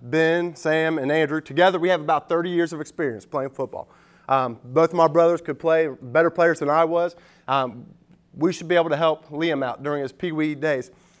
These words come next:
Um, and so she says, "Hey, can you give him some pointers to help him out?" And sure enough, uh, "Camden, you're the running back. You have the ball, all right?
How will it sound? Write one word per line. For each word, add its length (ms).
Um, 320
and 180
so 80
she 120
says, 300
"Hey, 140
can 120
you 80
give 260
him 180
some 200
pointers 560
to 80
help 240
him 100
out?" 180
And 100
sure 320
enough, 320
uh, 260
"Camden, 460
you're 140
the 100
running 300
back. 220
You 120
have 200
the 60
ball, 260
all 60
right? 200